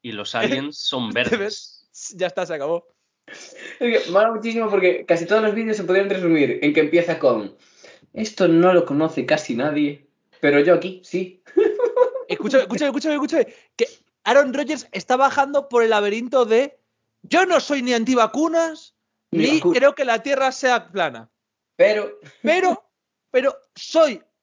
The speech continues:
Speaker 2: un critical thinker. Creo
Speaker 3: Ojo.
Speaker 2: fuertemente en la autonomía de mi cuerpo". Sí, porque la autonomía de tu cabeza es evidente que no.
Speaker 3: <laughs>
Speaker 2: Y finalmente dice que, "Me he pasado mucho tiempo estudiando esto". Aaron,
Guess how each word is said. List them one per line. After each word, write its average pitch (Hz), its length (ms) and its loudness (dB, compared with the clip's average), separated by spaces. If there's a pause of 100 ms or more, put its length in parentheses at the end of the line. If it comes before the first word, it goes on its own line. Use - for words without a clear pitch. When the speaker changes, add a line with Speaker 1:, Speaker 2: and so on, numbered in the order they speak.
Speaker 2:
un 285 200 -6
critical 226 500 -2
thinker. 277 460 -8 (1500)
Creo 359 320 4
Speaker 3:
Ojo. 165 240 -6
Speaker 2:
fuertemente 294 920 0
en 240 100 -2
la 247 80 2
autonomía 247 640 0
de 247 80 2
mi 233 160 -4
cuerpo". 240 580 0
Sí, - 160 -12
porque 147 200 -10
la 143 60 -4
autonomía 175 320 -2
de 185 40 0
tu 160 100 -4
cabeza 170 220 0
es 139 100 -6
evidente 139 280 -4
que 190 100 2
no. 285 260 0 (160)
Speaker 3:
<laughs> - 880 -10 (140)
Speaker 2:
Y 370 220 4 (180)
finalmente 359 720 0
dice 339 220 -2
que, - 380 -8
"Me 202 140 0
he 262 40 0
pasado 262 420 0
mucho 220 360 -4
tiempo 226 240 0
estudiando 185 420 -2
esto". 135 240 -4 (320)
Aaron, 233 400 0